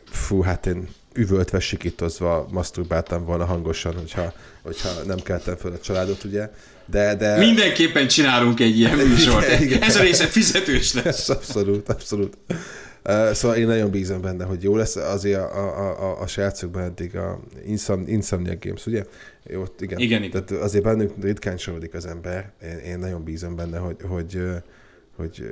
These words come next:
Speaker 1: hogy kurva jó lesz, és hogyha tényleg a, a Logannek a, a, a, a Loganből bárki bárhogy involved, tudod, tehát ennyi, elég, az már akkor,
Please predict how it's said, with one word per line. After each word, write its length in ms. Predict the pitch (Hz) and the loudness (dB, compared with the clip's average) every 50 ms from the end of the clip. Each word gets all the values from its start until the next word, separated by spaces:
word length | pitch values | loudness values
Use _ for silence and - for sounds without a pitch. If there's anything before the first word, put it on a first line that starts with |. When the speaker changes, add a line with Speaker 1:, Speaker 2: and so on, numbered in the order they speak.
| 69 | -8
Speaker 1:
hogy 140 | 98 95 - | -6 -8 -8
kurva 300 | - - 95 85 82 92 | -6 -6 -6 -4 -2 -2
jó 120 | 92 95 98 | 0 2 0
lesz, 140 | 98 - | 0 0
és 80 | 90 85 | -2 -4
hogyha 180 | 92 - - 90 | -6 -4 -6 -4
tényleg 360 | - - 98 92 92 90 90 | -2 0 0 2 2 2 2
a, 200 | 87 85 - - | 0 0 0 0
a 40 | 85 | 0
Logannek 540 | 92 90 85 90 90 90 87 87 87 - | 0 2 2 0 0 -2 -2 -6 -6 -6
a, 300 | - 90 90 90 87 - | -6 -4 -4 -4 -6 -6
a, 340 | 90 87 62 57 - 65 76 | -8 -8 -8 -8 -10 -12 -12
a, 100 | - - - | -14 -10 -4
a 100 | - 110 | 0 2
Loganből 500 | 123 135 131 120 104 98 92 104 101 95 | 2 4 2 2 0 2 2 4 4 4
bárki 600 | 87 104 101 95 92 - - - - 85 90 - - - | 4 2 2 2 2 0 -2 -4 -2 -2 -2 -4 -6 -12
bárhogy 600 | - 92 101 95 90 85 - 95 87 82 - - - _ _ - | -6 -2 -2 0 0 0 -2 -2 -4 -4 -6 -10 -20 _ _ -2
involved, 800 | 107 95 95 95 90 95 92 95 104 113 120 127 - - - - - - - - | 0 0 2 2 2 4 4 4 4 2 2 0 -2 -2 -4 -4 -8 -16 -20 -8
tudod, 440 | - - 95 92 98 101 101 110 - - - | -4 -2 0 2 2 2 0 -2 -8 -8 -6
tehát 180 | - 98 - | -6 -4 -2
ennyi, 360 | - 98 95 92 95 101 113 - | 0 0 0 2 2 2 2 2
elég, 440 | 104 98 90 90 92 107 101 - | 2 2 4 4 4 2 2 0
az 180 | - 101 90 87 | -2 -2 -2 -2
már 260 | 92 95 92 95 92 | -2 -2 0 0 0
akkor, 460 | 90 87 - - - 95 90 87 - | -2 -4 -6 -8 -8 -8 -6 -8 -8